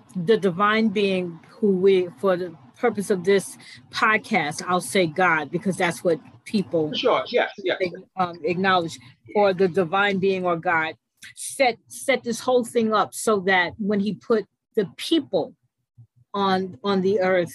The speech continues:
Speaker 1: they would have everything. And now it's just a matter of using everything that was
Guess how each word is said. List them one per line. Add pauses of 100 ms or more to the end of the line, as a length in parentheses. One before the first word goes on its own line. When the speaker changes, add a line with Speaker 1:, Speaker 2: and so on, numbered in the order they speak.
Speaker 1:
they
would
have (120)
everything. (320)
And
now
it's
just
a
matter
of (520)
using
everything
that
was